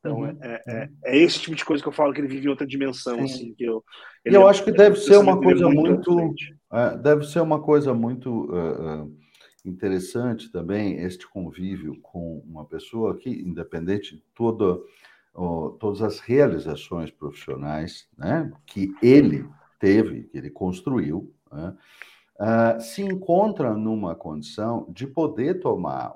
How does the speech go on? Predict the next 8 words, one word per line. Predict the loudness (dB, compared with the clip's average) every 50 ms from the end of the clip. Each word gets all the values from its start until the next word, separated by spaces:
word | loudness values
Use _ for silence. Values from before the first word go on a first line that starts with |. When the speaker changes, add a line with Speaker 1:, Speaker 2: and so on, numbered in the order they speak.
| -14 -14
Speaker 2:
uma | -14 -14
série | -14 -12 -8 -8 -6 -6 -6 -10
de | -12 -14
decisões | -12 -12 -12 -12 -12 -16 -20 -14 -8 -6 -4 -4 -4 -4 -6 -8 -12 _ _ _ _ _ _ -6
onde | -2 0 2 2 2 0 -2 -4 -6 -6 -6 -6
o | -6 -8 -8 -8
fator, | -6 -4 -6 -6 -6 -6 -10 -8 -6 -2 -2 0 2 2 2 2 0 -2 -4 -4
ah, | -4 -4 -4 -4 -4 -6 -6 -6 -8 -8 -10